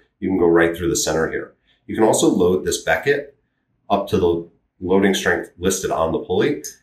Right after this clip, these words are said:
and that allows for a variety of different configurations. You can tie knots or put a splice right here. This is the A R T Cocoon.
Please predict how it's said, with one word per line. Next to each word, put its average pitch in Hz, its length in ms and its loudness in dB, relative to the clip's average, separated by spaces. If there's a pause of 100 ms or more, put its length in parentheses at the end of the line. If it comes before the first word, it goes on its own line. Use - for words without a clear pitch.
(120)
and 92 100 -6
that 95 120 4
allows 90 320 2
for 87 120 0
a 80 60 -2
variety 82 480 2
of 82 80 -2
different 85 240 -6
configurations. 87 880 -2
You - 80 -20
can - 100 -18
tie 71 220 -8
knots 82 420 -4
or 80 140 -4
put 78 140 -12
a 80 40 -6
splice - 480 -4
right - 200 -8
here. - 220 -20 (2000)
This 147 180 4
is 170 160 2
the 101 340 2
A - 20 4
R 98 160 4
T - 180 0
Cocoon. 120 580 2